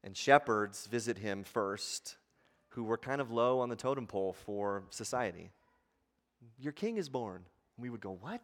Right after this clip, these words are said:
That's how he was born? Not in a palace, not surrounded by other kings?" Um, even Jesus, his teaching, the Beatitudes, he says, like, Beatitudes literally means, like, happiness, blessedness.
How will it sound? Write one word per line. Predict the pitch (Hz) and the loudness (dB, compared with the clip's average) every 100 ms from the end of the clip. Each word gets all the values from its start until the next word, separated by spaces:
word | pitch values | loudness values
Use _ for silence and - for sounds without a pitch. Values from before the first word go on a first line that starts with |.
| - | -8
That's | - - | -8 -6
how | - 170 | -6 -4
he | 226 | -2
was | 208 156 | -4 -2
born? | 113 - 392 247 - - - _ | -2 -2 -6 -10 -14 -20 -20 _
Not | 123 170 | 2 2
in | 202 | 2
a | |
palace, | 135 147 190 214 - | 2 0 2 -2 0
not | 139 170 | 0 0
surrounded | 185 180 185 | -2 -2 2
by | 165 | 4
other | 151 170 | 4 2
kings?" | 175 185 185 190 185 - _ - - - _ _ _ _ _ _ - | -2 -4 -4 -8 -12 -18 _ -20 -20 -20 _ _ _ _ _ _ 4
Um, | 160 | 6
even | 190 214 196 | 6 2 2
Jesus, | 180 190 185 - - _ | 0 -2 -4 -6 -12 _
his | 151 160 | -2 -2
teaching, | - 220 277 170 135 | 0 -2 2 2 2
the | |
Beatitudes, | 139 147 151 208 220 147 120 - | 2 8 10 8 6 2 0 2
he | 160 | -2
says, | - 170 165 | 6 6 8
like, | 156 143 | 4 4
Beatitudes | 160 190 240 202 147 | 6 6 6 0 -2
literally | 135 170 180 170 | 0 0 2 0
means, | 147 151 135 | 0 0 2
like, | 123 110 | 2 2
happiness, | 110 147 160 135 110 95 | 2 2 2 -2 -4 -4
blessedness. | 110 131 151 - 156 117 117 98 95 - - | 4 6 6 4 0 0 -4 -4 -4 -8 -8